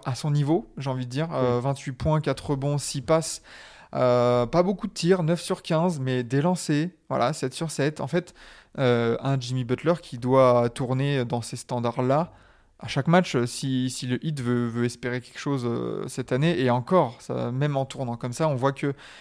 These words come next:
Speaker 1: face à, à une équipe de, des Lakers qui est, qui ont un peu tourné au ralenti, hein, euh, t'en parlais. Anthony Davis, ok,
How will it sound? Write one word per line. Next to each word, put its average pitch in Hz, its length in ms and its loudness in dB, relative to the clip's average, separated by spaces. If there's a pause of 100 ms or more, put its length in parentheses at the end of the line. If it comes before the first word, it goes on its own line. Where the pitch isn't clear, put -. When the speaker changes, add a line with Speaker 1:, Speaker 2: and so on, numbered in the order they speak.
(240)
Speaker 1:
face 131 280 -4
à, 117 400 4 (320)
à 131 80 -4
une 123 140 -2
équipe 127 300 -8
de, 117 360 0 (720)
des 131 140 -2
Lakers 127 340 0 (140)
qui 127 260 -4
est, 123 280 0
qui - 140 -8
ont 123 200 -2
un 120 40 0
peu 135 160 -2
tourné 143 440 0
au 135 140 6
ralenti, 135 500 0
hein, 139 260 2
euh, 123 140 -2
t'en 123 160 -8
parlais. 143 360 0 (580)
Anthony 131 320 -2
Davis, 135 420 -2
ok, 131 220 -2